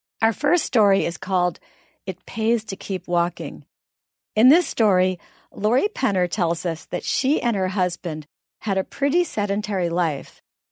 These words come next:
and spent a lot of time just sitting around indoors. Then her husband had a heart attack, and Lori was diagnosed with fibromyalgia, and they decided to take a good look at their lifestyle.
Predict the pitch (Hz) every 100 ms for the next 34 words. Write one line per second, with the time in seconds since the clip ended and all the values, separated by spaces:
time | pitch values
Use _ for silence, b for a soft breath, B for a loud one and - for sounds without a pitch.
0 | _ 185 196 214 202 185 196 240 254 -
1 | 190 165 175 - - 226 233 202 190 175
2 | 151 170 165 170 156 135 - - _ _
3 | _ _ _ _ - 233 285 277 208 185
4 | 185 196 190 180 165 190 180 175 165 143
5 | 151 - _ _ _ _ - 190 196 214
6 | 262 262 202 - 180 180 165 170 175 -
7 | 156 - - 175 185 202 190 165 156 160
8 | 180 - 143 147 - _ _ _ _ _
9 | 190 190 175 185 - 214 247 - - 185
10 | - - 240 226 196 - 151 151 156 165
11 | - - 143 131 143